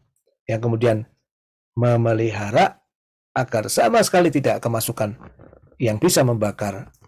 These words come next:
pahala infak itu seperti ujub, takabur, dan lain-lain, itu sungguh merupakan perkara yang sangat sulit dan harus kita perjuangkan. Bihaqi Muhammad wa ali Muhammad. Allahumma sholli ala Muhammad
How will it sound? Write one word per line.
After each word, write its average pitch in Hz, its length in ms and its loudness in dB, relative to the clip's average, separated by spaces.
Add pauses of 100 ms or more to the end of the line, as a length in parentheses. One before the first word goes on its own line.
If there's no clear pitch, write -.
(420)
pahala 113 800 2 (500)
infak 113 380 -4
itu 117 100 -2
seperti - 480 -4
ujub, 143 480 2 (560)
takabur, 117 480 0
dan 107 240 -4
lain-lain, 110 320 -2
itu 120 160 0
sungguh 131 560 2
merupakan 110 400 -2
perkara 104 400 -4
yang 101 80 -10
sangat 98 240 -8
sulit 107 240 -8 (640)
dan 120 240 2
harus 104 320 -4
kita 107 320 -4
perjuangkan. 107 800 -2 (640)
Bihaqi 110 480 -2
Muhammad 104 480 -2
wa 92 160 -2
ali 95 160 -8
Muhammad. 90 480 -12
Allahumma 113 320 2
sholli 95 160 -10
ala 92 160 -10
Muhammad 95 480 -10